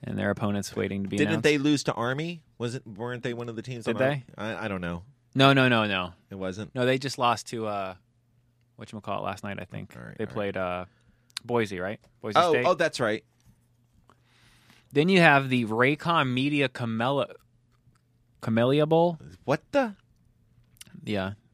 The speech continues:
Speaker 2: All right. We should
Speaker 1: That's
Speaker 2: ju-
Speaker 1: got Georgia and Southern Eagles playing.
Speaker 2: What we need to do is you need to get the fake laugh button, and you just read the name of the
Speaker 1: I
Speaker 2: bowl
Speaker 1: could just
Speaker 2: game,
Speaker 1: do the boo.
Speaker 2: and then, and then <laughs> hit the laugh or the boo button, you know, but judging by the name.
Speaker 1: I haven't heard. The R and L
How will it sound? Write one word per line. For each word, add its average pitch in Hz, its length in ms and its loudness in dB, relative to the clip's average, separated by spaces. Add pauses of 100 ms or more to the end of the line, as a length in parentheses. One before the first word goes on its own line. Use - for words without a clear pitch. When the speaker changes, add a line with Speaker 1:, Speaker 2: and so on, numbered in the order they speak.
Speaker 2:
All 98 80 -8
right. 82 200 -12
We 147 120 4
should 127 100 -2
Speaker 1:
That's 139 160 6
Speaker 2:
ju- 160 60 0
Speaker 1:
got 165 160 6
Georgia 147 320 4
and 139 100 -2
Southern 139 340 0
Eagles 139 300 -2
playing. 92 380 -10 (260)
Speaker 2:
What 131 160 -2
we 160 80 -4
need 160 220 -6
to 123 80 -8
do 117 400 0
is 104 180 -4
you 117 100 -8
need 120 160 -6
to 120 60 -10
get 113 160 -8
the 92 80 -8
fake - 320 -8
laugh 92 280 -4 (100)
button, 113 340 -6 (100)
and 104 160 -6
you 131 80 2
just 135 220 -2
read 120 280 -2
the 107 80 0
name 107 460 -4 (120)
of 101 200 0
the 196 140 -4
Speaker 1:
I 202 60 2
Speaker 2:
bowl 208 80 4
Speaker 1:
could - 80 4
just 151 140 2
Speaker 2:
game, 156 80 6
Speaker 1:
do - 40 6
the 123 100 6
boo. 110 400 6 (120)
Speaker 2:
and 117 160 -4
then, 127 200 2
and 139 160 0
then 135 120 4
<laughs> 143 120 0
hit - 220 0
the 127 140 0
laugh 123 320 0
or 156 100 4
the 147 100 2
boo 139 220 2
button, 113 360 -2
you 120 120 -4
know, 110 160 -2
but 117 260 -10
judging 135 300 0
by 117 140 2
the 113 100 -2
name. 95 360 -8 (600)
Speaker 1:
I - 60 -16
haven't 143 240 -8
heard. - 120 -6 (220)
The 135 140 -2
R 135 340 6
and 156 160 2
L 127 300 4